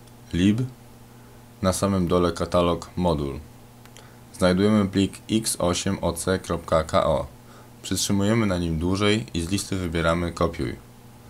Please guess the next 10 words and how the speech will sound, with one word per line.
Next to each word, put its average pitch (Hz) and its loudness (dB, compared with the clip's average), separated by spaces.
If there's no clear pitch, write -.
Wracamy 110 4
i 104 2
wklejamy 90 2
plik 101 0
do 87 0
jakiegoś 87 -2
folderu 82 -2
na 80 -2
karcie 80 -4
pamięci. 80 -4